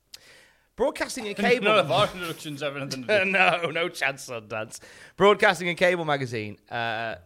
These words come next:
Speaker 1: said on Tuesday, sources say W W F SmackDown is going to go ninety minutes, and U P N will use the following nine thirty to launch sitcoms.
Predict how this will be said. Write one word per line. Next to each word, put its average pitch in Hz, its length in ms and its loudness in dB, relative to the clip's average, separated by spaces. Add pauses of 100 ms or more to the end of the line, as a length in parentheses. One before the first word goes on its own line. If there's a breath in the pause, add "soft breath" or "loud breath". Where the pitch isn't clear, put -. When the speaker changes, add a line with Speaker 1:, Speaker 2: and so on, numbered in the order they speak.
Speaker 1:
said 120 520 -6
on 117 140 -8
Tuesday, 104 720 -14 (320 soft breath)
sources 185 560 -4
say 107 460 -8
W 135 180 -4
W 123 160 -4
F 120 60 -8
SmackDown 113 560 -6
is 107 120 -14
going 117 260 -8
to 117 80 -18
go 113 140 -10
ninety 151 560 -6
minutes, 101 500 -14 (300 soft breath)
and 101 160 -14
U 196 120 -4
P 180 240 -4
N 147 160 -2
will 127 80 -8
use 123 240 -8
the - 80 -14
following 226 440 -2
nine 113 240 -8
thirty 107 360 -12
to 156 140 -12
launch 147 520 -6
sitcoms. 92 1000 -10